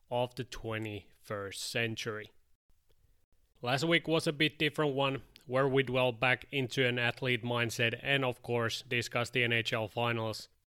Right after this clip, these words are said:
But this week we are back to our familiar ground, and the episode is solely reserved for some N H L talk. And let me tell you, there's going to be a lot of it. Today's episode will cover two of the three main attractions from the offseason, and by that I mean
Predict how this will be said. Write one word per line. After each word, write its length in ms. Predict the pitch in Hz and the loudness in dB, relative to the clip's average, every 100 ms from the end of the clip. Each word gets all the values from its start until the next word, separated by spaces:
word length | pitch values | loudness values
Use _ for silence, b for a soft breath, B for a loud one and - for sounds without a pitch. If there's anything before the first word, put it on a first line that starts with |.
| _ | _
But 200 | - 139 | -2 2
this 240 | 135 139 - | 4 4 4
week 220 | 139 - | 2 2
we 140 | 135 | 0
are 100 | 131 | 2
back 260 | 117 131 135 | 4 2 2
to 140 | 156 | -2
our 100 | 143 | 0
familiar 560 | 120 135 131 127 127 120 | 0 -2 0 0 2 0
ground, 460 | 110 123 120 117 120 | 2 2 2 0 -2
and 220 | 127 135 | 0 2
the 160 | 131 120 | 0 0
episode 540 | 127 131 - 131 120 | 0 0 0 0 0
is 180 | 117 113 | -2 -4
solely 600 | - 143 143 135 131 117 - | 0 2 2 2 0 -2 -6
reserved 540 | 120 110 127 120 113 - | -4 0 2 2 0 -4
for 220 | - 117 | -2 -2
some 260 | 107 120 113 | -2 -4 -2
N 160 | 113 | 0
H 300 | 117 113 - | 2 0 -2
L 220 | 120 107 107 | -2 -2 -4
talk. 480 | - 113 110 - - _ _ _ _ | -2 -2 -2 -6 -20 _ _ _ _
And 120 | 156 | 2
let 120 | 156 131 | 4 4
me 100 | 120 | 2
tell 260 | 127 120 | 0 0
you, 260 | 117 110 101 - _ _ | 2 0 -4 -10 _ _
there's 280 | 123 123 - | 0 0 0
going 300 | - 113 107 | -2 -2 -2
to 140 | 123 | -6
be 360 | 104 113 107 98 _ _ | -4 -4 -4 -8 _ _
a 220 | 120 107 | -2 -2
lot 320 | 104 104 107 107 | -4 -4 -2 -2
of 100 | 104 | -6
it. 220 | 101 - - _ - _ _ _ _ _ _ _ _ _ - | -14 -18 -20 _ -20 _ _ _ _ _ _ _ _ _ 0
Today's 320 | 127 156 170 | 6 6 4
episode 400 | 160 170 180 170 | -2 2 4 4
will 160 | 170 | 2
cover 340 | 165 170 165 160 | 2 0 2 0
two 320 | - 170 165 | 2 2 2
of 140 | 151 | 0
the 80 | 147 | -2
three 320 | 135 151 156 | -2 2 2
main 180 | 151 147 | 4 4
attractions 680 | 139 123 143 131 - 139 127 | 2 0 2 2 2 -2 -2
from 220 | - 127 | 0 0
the 120 | 131 | 2
offseason, 600 | 127 120 - 131 117 120 | 2 0 0 0 0 0
and 180 | 120 120 | 0 0
by 180 | 123 120 | 2 2
that 320 | 117 120 120 | 4 2 2
I 120 | 123 | -4
mean 340 | 120 120 113 | 0 0 0